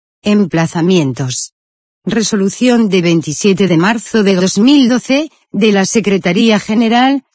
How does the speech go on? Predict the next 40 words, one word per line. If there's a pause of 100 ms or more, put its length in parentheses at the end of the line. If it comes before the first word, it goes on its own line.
(180)
por
la
que
se
acuerda
la
remisión
del
expediente
administrativo
correspondiente
al
recurso
contencioso
administrativo
tramitado
por
el
procedimiento
abreviado
número
cincuenta
y
cuatro
barra
dos
mil
doce
interpuesto
ante
el
Juzgado
de
lo
Contencioso
Administrativo
número
uno
de
Cáceres,